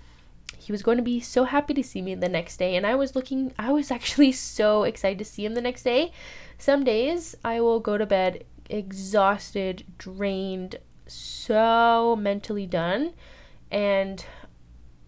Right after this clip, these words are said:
a part of me kinda dreads waking up the next day to do it all over again. But since I had this day to kind of reset, have a huge break,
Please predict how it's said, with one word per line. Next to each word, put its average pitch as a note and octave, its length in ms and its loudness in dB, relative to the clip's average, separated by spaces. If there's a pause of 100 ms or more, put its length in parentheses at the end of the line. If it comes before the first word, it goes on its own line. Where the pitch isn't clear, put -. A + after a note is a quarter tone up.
(140)
a A3 40 -8
part G3+ 300 0
of A#3 60 -2
me B3 80 -2
kinda G3+ 360 -2
dreads F3+ 360 -4
waking F3+ 380 -4
up F3 120 -2
the F#3 100 -4
next F3 320 -6
day F#3 220 -8
to F3 160 -14
do F3+ 260 -4
it F3 100 0
all E3 220 -2
over E3+ 320 -2
again. E3 440 -6 (640)
But A3+ 380 2 (100)
since - 280 -4
I G#3+ 80 0
had F#3+ 240 -4
this A3 140 -4
day F#3+ 220 -4
to G3+ 120 -8
kind G3 220 -6
of F#3+ 160 -14
reset, G3+ 600 -2
have A3 560 2
a F#3 60 -4
huge A3 600 -6
break, G3 540 4